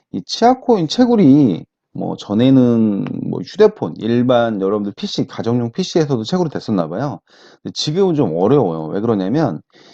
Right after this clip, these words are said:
이 전체 노드 참여자가 십 엑타바이트를 넘겼어요. 그 넘겼다는 건 뭐냐면 굉장히 많은 수의 어떤 노드들이 들어왔기 때문에 뭐 적은 테라바이트, 일 테라, 이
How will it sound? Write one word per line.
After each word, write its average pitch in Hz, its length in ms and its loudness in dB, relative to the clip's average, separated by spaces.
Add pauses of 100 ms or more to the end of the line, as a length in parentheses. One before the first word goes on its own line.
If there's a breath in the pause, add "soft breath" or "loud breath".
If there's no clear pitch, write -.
(160 soft breath)
이 104 120 -2
전체 147 440 -4
노드 113 380 -2
참여자가 151 560 -4
십 190 240 -4
엑타바이트를 107 680 -2
넘겼어요. 82 560 -6 (260)
그 - 60 -12
넘겼다는 101 520 -4
건 92 100 -2
뭐냐면 85 260 -6
굉장히 135 420 0
많은 107 720 2
수의 101 200 -4
어떤 85 220 -6
노드들이 98 500 0
들어왔기 82 300 -6
때문에 98 480 0 (580 loud breath)
뭐 - 120 -12
적은 139 340 2
테라바이트, 107 520 -2
일 117 260 -2
테라, 113 280 -2
이 90 140 -2